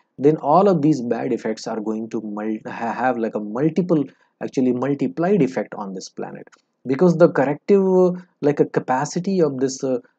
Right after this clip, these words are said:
uh, the planet is also affected. If we see in this, this large,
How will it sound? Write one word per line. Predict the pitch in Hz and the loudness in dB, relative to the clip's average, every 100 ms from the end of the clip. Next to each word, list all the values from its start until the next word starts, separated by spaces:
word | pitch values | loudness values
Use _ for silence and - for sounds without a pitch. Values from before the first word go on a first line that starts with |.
| _ | _
uh, | 113 110 107 | -8 -6 -6
the | 104 107 | -6 -6
planet | 127 143 160 117 127 | -4 -2 -2 -2 -2
is | 131 | -4
also | 156 151 196 185 147 | -2 2 2 6 4
affected. | 120 110 - 107 | 4 -2 -4 -4
If | 113 - | -4 -4
we | |
see | 120 - 139 | -6 -2 0
in | 117 110 | 0 -2
this, | 107 - | -6 -8
this | 110 104 107 - | -12 -10 -12 -10
large, | 104 107 110 | -8 -8 -8